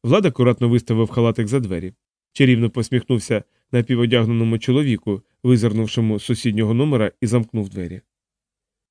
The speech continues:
«Що сталося?» «Владе», беззвучно прошепотіла Анжела. «Владе, зачекай у кімнаті, поки я одягнуся». Він увійшов до кімнати. Видно було, що Анжела перед водними процедурами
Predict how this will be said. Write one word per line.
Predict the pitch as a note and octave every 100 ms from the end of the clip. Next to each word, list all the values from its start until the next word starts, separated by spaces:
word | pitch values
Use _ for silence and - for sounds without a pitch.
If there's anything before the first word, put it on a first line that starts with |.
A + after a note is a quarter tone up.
| _ _ _
«Що | - A2+
сталося?» | - G2 F2 - F#2 _ _ _ _ _ -
«Владе», | D#3+ F3 D3 B2+ - _ _ _ _
беззвучно | B2+ B2+ B2+ E3+ C3+
прошепотіла | A#2 A2+ B2 A2 B2 A#2+
Анжела. | A#2 G#2 F#2+ G2 _ _
«Владе, | C3 D#3+ D#3 B2+ - C#3 A#2 _ _ -
зачекай | D3 D3+ - F3
у | D#3
кімнаті, | - E3 C#3 A2 A2 - _ _
поки | D3+ -
я | D3
одягнуся». | C#3+ D#3+ D3 G#2+ - G2 _ _ _ _ _ -
Він | C3+ A3+
увійшов | F3 C3+ D3+ C3
до | B2
кімнати. | A#2 G2 F#2+ - G#2+ - _ _ -
Видно | B2 B2 B2
було, | A#2 A#2+
що | A2+ A#2
Анжела | A2 E3 D3
перед | A2 A#2 A#2
водними | A#2 A#2 A2+ A2+
процедурами | A2+ G#2+ A#2 D#3 C#3 G#2+